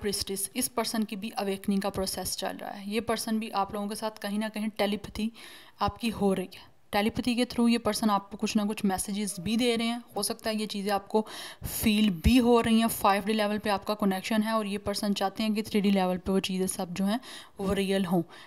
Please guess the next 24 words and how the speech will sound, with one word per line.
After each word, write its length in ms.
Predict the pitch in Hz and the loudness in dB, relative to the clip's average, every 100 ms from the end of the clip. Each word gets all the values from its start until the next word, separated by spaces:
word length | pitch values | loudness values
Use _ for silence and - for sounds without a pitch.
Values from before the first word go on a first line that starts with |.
| - | -6
लेकिन 200 | 208 240 | 2 4
इस 120 | 247 - | 4 4
टाइम 200 | 233 214 | 2 4
आप 160 | 196 208 | 2 2
इस 100 | - | -2
पर्सन 300 | 202 202 202 | -2 0 0
को 60 | 196 | 0
totally 240 | 185 180 - | 0 -2 -6
closed 320 | 180 175 180 | -8 -8 -10
off 120 | 175 | -10
दिख 200 | - - | -14 -16
रहे 80 | 185 | -16
हो। 60 | 190 | -6
That's 360 | 180 175 190 - | 0 0 -2 -4
why 100 | 190 | -2
there 120 | 214 | 0
is 80 | 233 | 2
a 40 | 233 | 4
lot 200 | 233 254 | 4 4
of 160 | - - - - | 0 -18 -12 -2
hidden 360 | 202 214 214 202 | 0 4 4 4
emotions 580 | 190 180 180 185 180 - 196 | 2 0 -2 -6 -6 -4 -4
and 180 | 185 214 | -4 -4
feelings 420 | 180 175 175 | -4 -6 -8